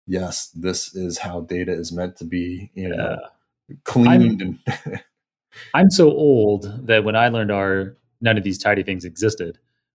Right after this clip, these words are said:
Speaker 2: But I can confidently say, having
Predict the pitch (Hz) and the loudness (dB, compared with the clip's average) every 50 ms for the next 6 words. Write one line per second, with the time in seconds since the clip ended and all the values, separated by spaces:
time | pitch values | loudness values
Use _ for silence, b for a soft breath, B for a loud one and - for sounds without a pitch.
0 | _ _ _ - 113 107 107 104 - - - 127 120 117 - - 117 110 110 107 | _ _ _ 0 2 2 2 0 -2 -6 -2 0 0 0 0 -2 -2 -2 -2 -4
1 | 104 - - 151 156 151 - 123 120 113 110 104 95 - 120 110 107 104 101 98 | -8 -4 0 0 0 2 0 -2 -4 -2 -2 -4 -4 -2 0 2 2 4 2 2
2 | 95 95 92 - _ _ _ _ _ _ 117 110 107 107 107 104 101 98 98 - | 2 0 -2 -6 _ _ _ _ _ _ 0 2 2 2 2 2 0 -4 -6 -10